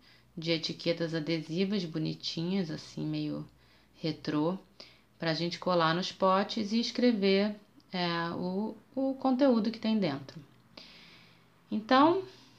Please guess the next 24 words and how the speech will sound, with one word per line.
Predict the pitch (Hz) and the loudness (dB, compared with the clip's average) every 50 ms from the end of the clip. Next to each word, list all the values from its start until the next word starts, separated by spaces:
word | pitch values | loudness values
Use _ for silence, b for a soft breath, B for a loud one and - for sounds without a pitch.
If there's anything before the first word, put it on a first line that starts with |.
| B B - - | B B -8 -6
eu | 180 175 | -4 -4
tô | 175 - - 185 175 175 175 175 | -4 -2 0 2 4 4 6 4
aqui, | 175 170 170 - - - 170 170 175 175 | 4 2 -2 -4 -6 -4 -2 -2 -2 -2
né, | - 156 165 170 185 214 214 214 | -2 -2 -2 0 -2 -2 -2 -4
tentando | - 175 160 165 165 160 160 156 156 156 151 151 151 160 156 - _ _ b b b b b b b b b b b _ - | -4 -4 -4 -2 -4 -4 -2 -2 -4 -4 -6 -6 -6 -8 -10 -14 _ _ b b b b b b b b b b b _ -18
ser | - - 170 | -12 -8 -4
mais | 156 151 147 147 147 | -2 -2 -2 -2 -2
ecológica, | 151 139 - 143 143 139 151 170 190 208 208 202 190 180 160 170 175 170 - - 170 160 156 156 156 156 156 - - _ b b b b b b _ _ - | -4 -6 -6 -6 -4 0 2 4 4 6 6 4 2 2 0 -4 -6 -8 -6 -4 -4 -2 -2 -2 -4 -4 -6 -10 -14 _ b b b b b b _ _ -12
é, | 165 151 147 143 143 139 139 139 139 | -8 -8 -6 -6 -6 -8 -10 -10 -10
tentando | - 156 147 131 - 156 151 151 151 | -8 -8 -8 -6 -6 -6 -6 -6 -6
ter | 151 - 151 | -6 -6 -4
uma | 151 147 147 | -4 -2 -2
alimentação | 147 143 147 147 147 143 - 147 143 - - - 151 147 143 143 143 147 151 - - B B B B B B B B B - | -2 -2 -2 -2 -4 -2 -4 -4 -6 -6 -8 -8 -6 -6 -6 -8 -10 -12 -14 -16 -20 B B B B B B B B B -12
cada | - - 151 147 147 143 | -6 -4 -2 -2 -2 0
vez | 139 147 147 147 147 | 2 2 2 2 2
mais | 151 147 143 143 135 | 0 -2 -4 -4 -6
saudável | - - 143 139 131 139 139 151 160 156 151 143 151 143 139 | -6 -6 -6 -4 -2 0 2 2 4 2 2 0 -4 -6 -6
e | 135 | -6
balanceada | 135 139 139 135 135 135 131 - - - 139 156 185 208 226 226 220 202 190 196 190 185 180 180 180 - B B B B B B B B _ - | -4 -4 -4 -4 -4 -6 -8 -10 -10 -4 0 2 2 4 4 4 2 2 2 0 0 0 -2 -4 -6 -8 B B B B B B B B _ -8
e | 156 151 147 147 147 147 | -6 -4 -4 -4 -4 -2
menos | 147 151 151 151 151 147 | -2 0 0 0 -2 -2
dependente | 143 151 147 143 147 143 139 139 139 143 147 - 147 | -4 -6 -4 -4 -4 -4 -4 -4 -6 -6 -8 -10 -10
de | 147 147 | -10 -6
latri-, | 139 131 131 - - - | -6 -6 -6 -8 -10 -14